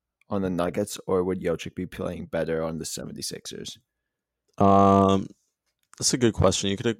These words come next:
Speaker 2: approach that a couple different ways. That was, like, the LaVine, Donovan Mitchell debate, which I'm now, other than LaVine, well, LaVine is terrible at defense, but other than the attitude difference, I'd, I'd probably take LaVine over Mitchell. Mitchell,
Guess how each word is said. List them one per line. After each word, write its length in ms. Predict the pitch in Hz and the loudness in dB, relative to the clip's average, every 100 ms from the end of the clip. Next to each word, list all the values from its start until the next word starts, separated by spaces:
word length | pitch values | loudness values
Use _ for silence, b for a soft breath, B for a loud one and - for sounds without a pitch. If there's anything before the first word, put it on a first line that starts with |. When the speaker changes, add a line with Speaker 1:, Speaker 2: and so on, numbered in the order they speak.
| - | -12
Speaker 2:
approach 380 | - 110 - - | -2 -2 -2 0
that 320 | 151 143 - - _ _ | 2 2 0 -8 _ _
a 40 | |
couple 500 | - - 107 - 104 | -12 -2 -2 2 0
different 360 | 87 95 - 95 | 2 -2 0 0
ways. 140 | 92 | 0
That 100 | 98 | 4
was, 140 | 123 131 | 4 4
like, 160 | 135 | -2
the 180 | - 101 | 2 2
LaVine, 500 | 95 92 95 98 95 | 4 2 2 2 2
Donovan 380 | 90 95 92 92 | 2 4 2 2
Mitchell 380 | 90 - - - | 0 -2 -4 -4
debate, 360 | - - 104 | -4 -2 -2
which 220 | - 98 - | -2 0 2
I'm 160 | 98 | 4
now, 480 | 98 101 107 113 120 b b b b b _ _ _ | 4 6 6 6 4 b b b b b _ _ _
other 200 | 98 101 | 4 6
than 600 | 107 113 113 107 95 - - _ | 6 6 6 4 0 -4 -16 _
LaVine, 480 | 101 98 98 98 98 | -4 -2 2 2 2
well, 140 | - 98 | 0 2
LaVine 500 | 101 101 101 98 - | 2 4 2 0 -4
is 120 | - | -6
terrible 300 | - - - | -4 -4 -6
at 60 | - | -8
defense, 420 | - - - - | -12 -10 -12 -8
but 200 | - - _ _ | -6 -6 _ _
other 120 | 104 98 | 0 2
than 320 | 104 104 95 | 2 2 0
the 140 | - | 0
attitude 420 | 95 92 90 - | 2 0 0 -6
difference, 380 | 90 - - 104 | -6 -8 -6 0
I'd, 180 | 98 95 - | 2 0 -2
I'd 140 | 98 - | -4 2
probably 220 | 92 92 | 2 2
take 240 | - - | -4 -8
LaVine 360 | - - - - | -10 -10 -10 -10
over 180 | - - | -10 -10
Mitchell. 360 | - - - | -10 -10 -10
Mitchell, 600 | 101 120 - - - - | -6 -6 -4 -4 -4 -6